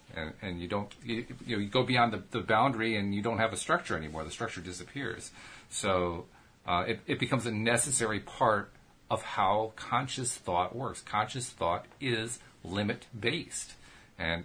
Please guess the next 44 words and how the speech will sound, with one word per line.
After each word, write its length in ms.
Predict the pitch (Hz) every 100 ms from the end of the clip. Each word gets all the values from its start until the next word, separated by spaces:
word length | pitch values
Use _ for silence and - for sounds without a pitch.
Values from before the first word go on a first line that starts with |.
| -
and 140 | 113
I 80 | 101
think 160 | 101 151
that's 160 | 123
what 80 | 127
he 60 | 110
means 180 | 117 110
by 120 | 110
the 100 | 104
veil. 260 | 104 147 92
The 120 | 87
veil 360 | 92 143 117
is 200 | 127 92
another 220 | 98 101 98
way 100 | 95
of 80 |
saying 240 | - 90 90
the 100 | 104
limit. 380 | 123 160 - - - - - - - _
Now, 120 | 110
what's 160 | 110 113
interesting 400 | 170 180 131 104
is 120 | 98
he's 180 | 117 101
turned 420 | - 135 143 135
this 340 | 113 98 - - - -
whole 240 | - 131 110
metaphor 540 | 104 147 - 110 92
of 100 | 85
circumcision 640 | 131 - 92 - 156 110 95
into 360 | 120 110 -
a 40 | 107
way 280 | 107 107 110
of 140 | 95
saying, 400 | - 110 101 98 - - - -
understand 800 | 139 160 156 143 - 147 139 135 117
what's 180 | 113
going 360 | - 110 110 107
on 220 | 104 104
behind 460 | 98 92 101 104 104
all 160 | 95 101
those 240 | 98 87
limits 280 | 107 98 -
that, 220 | 87